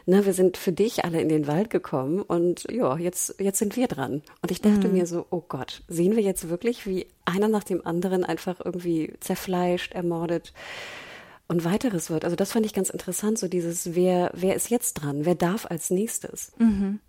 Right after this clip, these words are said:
Speaker 2: Ja, ich, ich fand tatsächlich Junes Reaktion da auch interessant.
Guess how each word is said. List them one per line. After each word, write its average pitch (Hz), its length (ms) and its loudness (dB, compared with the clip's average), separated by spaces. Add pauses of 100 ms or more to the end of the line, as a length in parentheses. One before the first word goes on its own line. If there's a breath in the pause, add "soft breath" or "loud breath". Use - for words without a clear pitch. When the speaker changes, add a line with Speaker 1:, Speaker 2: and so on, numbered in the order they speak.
(120)
Speaker 2:
Ja, 196 480 4
ich, - 280 -6
ich - 80 -8
fand 214 240 2
tatsächlich 196 460 -2
Junes 220 340 2
Reaktion 202 500 2
da 196 140 4
auch 175 100 -2
interessant. 175 720 -4